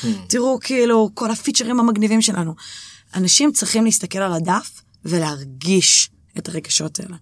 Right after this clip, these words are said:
Speaker 2: זאת אומרת, ברגע שהבנת מה הטריגרים הרגשיים של הלקוחות שלך,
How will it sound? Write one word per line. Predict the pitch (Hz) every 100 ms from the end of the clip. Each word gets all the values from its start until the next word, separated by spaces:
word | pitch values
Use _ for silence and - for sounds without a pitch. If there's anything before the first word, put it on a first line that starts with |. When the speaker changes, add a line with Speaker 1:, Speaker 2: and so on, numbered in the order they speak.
| - - -
Speaker 2:
זאת | - 196
אומרת, | 190 226
ברגע | 202 196 220
שהבנת | - 175 156 196 208
מה | 175 180
הטריגרים | 202 - 185 202 196 165
הרגשיים | 151 - 160
של | 165 160
הלקוחות | 156 - - 151
שלך, | 175